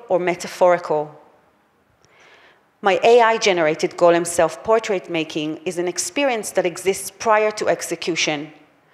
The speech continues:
The Gele materials are already there, in formation, unraveling alongside my internal and external realities, shaped by myself and others,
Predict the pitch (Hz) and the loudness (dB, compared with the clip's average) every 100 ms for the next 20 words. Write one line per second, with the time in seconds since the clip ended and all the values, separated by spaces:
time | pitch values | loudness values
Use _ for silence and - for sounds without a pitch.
0 | _ _ 170 202 220 247 262 196 - 175 | _ _ -2 0 2 2 2 -2 -2 0
1 | 165 165 - - - 185 190 185 160 170 | 2 0 -2 -4 2 2 2 -2 0 2
2 | 156 160 - - _ _ - 214 220 - | 2 -2 -10 -20 _ _ -8 -6 -4 -2
3 | 202 185 180 - 156 156 151 _ _ _ | 0 0 0 0 -4 -6 -14 _ _ _
4 | - 202 190 185 175 170 151 156 160 - | -2 -2 2 2 4 0 0 -4 -8 -10
5 | - 180 196 - 202 180 180 160 160 165 | -4 0 0 0 0 0 0 -4 -4 -2
6 | 220 220 220 180 160 - - 185 190 175 | -2 0 0 -2 -4 -4 0 0 0 0
7 | 160 156 170 - 151 156 - - - - | 2 2 2 -2 -6 -8 -16 -20 -20 -8
8 | - 226 190 190 - 185 156 151 160 - | 0 2 2 0 -6 -2 -2 -2 -2 2
9 | 180 180 - 185 - 160 147 139 151 - | 2 0 -6 -6 -4 -2 -2 -4 -6 -10